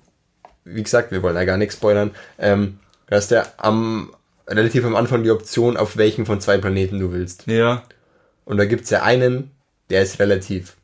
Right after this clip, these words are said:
Speaker 1: böse, sagen wir mal, und der andere ist relativ
Speaker 2: Ich meine,
Speaker 1: easy.
Speaker 2: die Namen können wir theoretisch sagen von den Plane-, Planeten.
Speaker 1: Ja, nee, weil ich,
Speaker 2: Nicht?
Speaker 1: dann, dann würde ich jetzt was spoilern. Auf jeden
Speaker 2: Ja,
Speaker 1: Fall, auf
Speaker 2: okay.
Speaker 1: dem einen kommst du am Anfang nicht weiter.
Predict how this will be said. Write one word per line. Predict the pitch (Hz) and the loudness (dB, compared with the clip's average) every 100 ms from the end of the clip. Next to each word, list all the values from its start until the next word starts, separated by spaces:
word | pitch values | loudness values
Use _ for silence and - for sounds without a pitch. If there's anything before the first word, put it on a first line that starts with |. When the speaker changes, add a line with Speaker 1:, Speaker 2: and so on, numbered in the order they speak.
| _ | _
Speaker 1:
böse, | 143 156 143 | 0 2 2
sagen | 139 131 | 0 0
wir | 127 | 0
mal, | 120 117 | 2 2
und | 101 87 | 2 0
der | 87 | -2
andere | 98 90 | -2 -4
ist | - | -6
relativ | 90 87 87 | -6 -6 -4
Speaker 2:
Ich | |
meine, | 101 101 | -2 0
Speaker 1:
easy. | 98 | 2
Speaker 2:
die | - | 0
Namen | 98 104 110 107 | 2 0 -2 -4
können | 110 104 | -6 -6
wir | 98 | -8
theoretisch | - 107 101 104 104 95 | -8 -6 -4 -4 -6 -8
sagen | 98 92 92 | -6 -6 -6
von | 95 90 | -8 -10
den | 82 | -10
Plane-, | 87 90 87 - - | -10 -8 -10 -14 -16
Planeten. | - 90 90 92 101 - | -10 -8 -8 -10 -12 -6
Speaker 1:
Ja, | 135 185 | 0 0
nee, | 233 220 | 2 0
weil | 196 180 - 139 | 2 0 -4 -8
ich, | 127 | -4
Speaker 2:
Nicht? | 147 180 165 | -4 -2 -2
Speaker 1:
dann, | 170 | 0
dann | 175 185 | 0 0
würde | 185 175 | 0 0
ich | |
jetzt | 170 - | -2 -2
was | 170 | -6
spoilern. | - 120 104 95 | -2 0 2 0
Auf | 123 160 | -2 0
jeden | 160 | 2
Speaker 2:
Ja, | |
Speaker 1:
Fall, | - | 2
auf | 139 | 2
Speaker 2:
okay. | - | 0
Speaker 1:
dem | 101 | 0
einen | 135 165 160 | 0 0 -2
kommst | - 151 - | -2 -4 -2
du | |
am | 139 | -2
Anfang | 120 139 127 | -2 -2 -2
nicht | 123 104 | -2 0
weiter. | 104 98 90 | 0 -2 -8